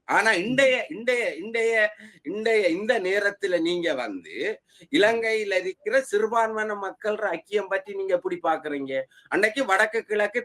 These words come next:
Speaker 1: தாயக பூமி, வடக்கு கிழக்கு, அ, சுயரண உரிமை தேவம் என்று ஒரு, ஒரு பாரிய குரலோட, பாரிய வீச்சோட மக்கள் வந்த காலம்.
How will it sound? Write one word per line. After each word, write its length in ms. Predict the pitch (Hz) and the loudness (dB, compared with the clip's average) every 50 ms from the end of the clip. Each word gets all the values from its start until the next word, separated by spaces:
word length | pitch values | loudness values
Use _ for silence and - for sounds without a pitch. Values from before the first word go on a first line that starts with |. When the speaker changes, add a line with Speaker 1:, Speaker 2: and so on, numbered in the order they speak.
| 196 | 2
Speaker 1:
தாயக 420 | 180 180 185 190 190 190 190 185 180 | 2 4 4 4 2 0 0 -2 -2
பூமி, 360 | 170 180 190 202 202 220 262 277 | -2 -2 -2 -2 -2 -2 -4 -2
வடக்கு 380 | 247 208 185 196 196 - 196 | -2 -2 -2 -2 -4 -6 -8
கிழக்கு, 640 | 180 - 185 190 185 185 185 - 190 202 196 185 - 240 | -6 -4 -2 0 0 -2 -2 -2 -2 -2 -2 -2 -4 -8
அ, 300 | 254 247 220 190 - 156 | -10 -10 -12 -4 -2 -2
சுயரண 400 | 165 160 202 202 202 196 190 185 | 0 2 4 4 4 4 2 0
உரிமை 460 | 185 180 185 180 196 196 196 196 185 - | 0 0 0 0 -2 -4 -6 -6 -6 -6
தேவம் 360 | 196 185 190 185 196 190 185 | -6 -6 -6 -6 -8 -8 -8
என்று 280 | 185 185 190 190 240 269 | -10 -10 -6 -4 -4 -4
ஒரு, 340 | 277 247 254 220 190 170 _ - | -2 -4 -6 -6 -6 -8 _ -16
ஒரு 300 | - - 160 156 160 - - | -10 -6 -4 -4 -4 -2 0
பாரிய 480 | 190 214 240 247 254 247 240 233 220 - - | 2 4 4 4 2 2 -2 -4 -6 -2 -2
குரலோட, 460 | 196 214 220 214 202 208 214 226 311 302 - | -2 -2 0 -2 -2 -4 -2 -2 -4 -4 -2
பாரிய 460 | 220 254 269 269 269 269 262 247 233 | 2 2 2 2 2 -2 -4 -6 -4
வீச்சோட 520 | 240 269 302 285 294 - 269 269 254 254 | -4 -4 -4 -4 -2 2 2 2 2 0
மக்கள் 320 | 247 233 226 - - 226 214 | -4 -10 -12 -12 -12 -10 -10
வந்த 280 | 196 202 202 196 180 | -10 -10 -10 -10 -10
காலம். 380 | 160 - 139 120 104 95 - - | -8 -8 -8 -10 -10 -12 -18 -20